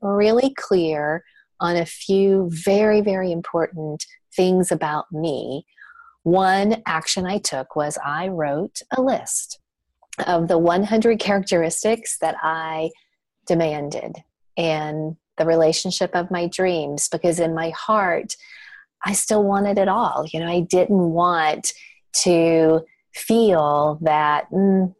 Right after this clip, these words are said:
yeah, I'll be in this relationship, even though it's not this and this and this."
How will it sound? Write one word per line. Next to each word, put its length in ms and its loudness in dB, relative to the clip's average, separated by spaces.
yeah, 320 2
I'll 120 2
be 240 4
in 120 4
this 240 0
relationship, 960 0
even 460 2
though 540 -2
it's 640 -2
not 500 0
this 320 0
and 160 -2
this 200 -4
and 120 -6
this." 380 -4